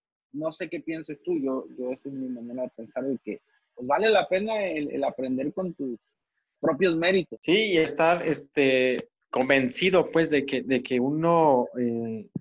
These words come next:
Speaker 2: vale, ¿no? Hacerse valer y, y valorar lo que uno está haciendo.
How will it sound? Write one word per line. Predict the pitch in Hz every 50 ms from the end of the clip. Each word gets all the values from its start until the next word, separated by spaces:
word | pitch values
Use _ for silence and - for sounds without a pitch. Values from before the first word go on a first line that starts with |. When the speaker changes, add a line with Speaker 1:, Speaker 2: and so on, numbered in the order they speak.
| - _ _
Speaker 2:
vale, | 127 123 139 156 160 139 127 123
¿no? | 147 190 208 - _ _ - -
Hacerse | 120 - 151 143 160 -
valer | 190 160 151 139 139 147 175 202 247 330 - - _ _ _ _ _ _ _ - - _ _ _ - - -
y, | 139 131 131 135 139 139 147
y |
valorar | 131 139 135 139 135 135 135 139 147 156
lo | 180 175 165 175
que | - 139
uno | 139 143 151
está | 147 - -
haciendo. | 143 - - 185 185 180 151 127